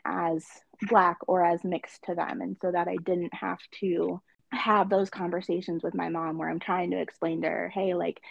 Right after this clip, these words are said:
this is what was said." And, "Well, you know, that's, that's for adults to deal with. You don't have to deal with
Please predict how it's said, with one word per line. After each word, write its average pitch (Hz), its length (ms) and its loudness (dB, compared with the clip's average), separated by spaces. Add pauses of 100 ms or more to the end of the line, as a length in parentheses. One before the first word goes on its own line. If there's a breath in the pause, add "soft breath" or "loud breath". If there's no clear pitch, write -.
(220 loud breath)
this 214 220 6
is 190 140 0
what 170 160 4
was 160 180 -2
said." 196 340 4
And, 175 240 -4 (100)
"Well, 220 260 4
you 226 120 -2
know, 220 140 2
that's, 202 380 0
that's 208 240 2
for 226 160 2
adults 170 460 0
to 190 80 -2
deal 175 200 0
with. 170 180 -2
You 180 120 -2
don't 170 140 -2
have - 180 -4
to - 80 -20
deal - 180 -8
with - 100 -10